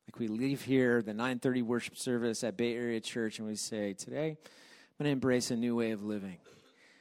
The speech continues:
I think I wanna live the unexplainable life. I'm tired of the explainable, mostly because it's very explainable. I'd like to live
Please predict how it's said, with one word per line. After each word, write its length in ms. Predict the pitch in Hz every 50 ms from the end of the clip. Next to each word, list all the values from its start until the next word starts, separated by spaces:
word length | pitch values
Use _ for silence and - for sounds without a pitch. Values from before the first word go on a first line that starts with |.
| _ _ _ _ _ _
I 40 |
think 200 | - - 160 160
I 40 | 185
wanna 220 | 180 180 175 175 170
live 180 | 165 165 156
the 140 | 151 156 151
unexplainable 760 | 143 139 147 143 135 - - - 143 143 139 135 135 127 131 123
life. 580 | 120 117 107 92 82 - - - - - - - - - _ _ _ _ _ _ _ _ _ _ _ _ _ _ _ _ _ _ _ _ _ _ _ _ -
I'm 80 | 127
tired 380 | 123 - - 135 139 160 170 165
of 80 | 175 160
the 140 | 165 165
explainable, 1000 | 156 151 - - - - 147 143 143 143 143 135 127 139 139 135 135 131 127 123 - - _ _ _ _ _ _ _ _ _ _ _ _ _ _ _ _ _ _ _ _ _ _ _ _ _ _ _ _ _ _ _ _ -
mostly 340 | 123 143 147 139 - 156 139
because 260 | 131 127 - 139 123
it's 140 | 127 - 117
very 260 | 120 131 127 127 127
explainable. 840 | 120 - - - - 120 117 113 113 117 110 113 113 110 110 107 - _ _ _ _ _ _ _ _ _ _ _ _ _ _ _ _ _ _ _ _ _ _ _ -
I'd 160 | 120 123 120
like 640 | 120 123 123 120 120 123 135 147 - - - - _ _ _ _ _ _ _ -
to 120 | - 147
live 800 | 127 117 120 123 123 117 113 110 110 107 104 - - - - -